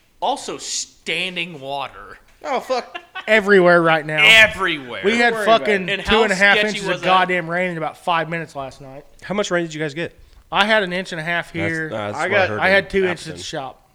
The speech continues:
Speaker 2: I had two at my house.
Speaker 1: Total. I,
Speaker 3: Total.
Speaker 2: I had
Speaker 1: after midnight or
Speaker 2: two and a half
Speaker 3: Between
Speaker 2: at
Speaker 3: midnight
Speaker 2: the
Speaker 3: and
Speaker 2: farm
Speaker 3: now.
Speaker 2: at Chilhowee.
Speaker 1: I didn't ever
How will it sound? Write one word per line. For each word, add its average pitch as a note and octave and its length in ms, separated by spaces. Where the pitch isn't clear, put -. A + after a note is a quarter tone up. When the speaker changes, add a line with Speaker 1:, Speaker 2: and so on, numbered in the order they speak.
Speaker 2:
I D3+ 160
had E3+ 280
two E3+ 260
at B2+ 60
my D3 240
house. C#3+ 80
Speaker 1:
Total. G#2 480
I, B2 140
Speaker 3:
Total. F#3+ 200
Speaker 2:
I C#3+ 100
had D3 360
Speaker 1:
after A2 280
midnight E2 500
or D#2+ 200
Speaker 2:
two F3+ 240
and E3 80
a - 20
half C#3+ 80
Speaker 3:
Between D#3 180
Speaker 2:
at D#3 100
Speaker 3:
midnight F#3 240
Speaker 2:
the E3 60
Speaker 3:
and D#3 80
Speaker 2:
farm C#3+ 240
Speaker 3:
now. - 60
Speaker 2:
at A#2+ 80
Chilhowee. A#2+ 320
Speaker 1:
I B2 60
didn't G2+ 220
ever F2 280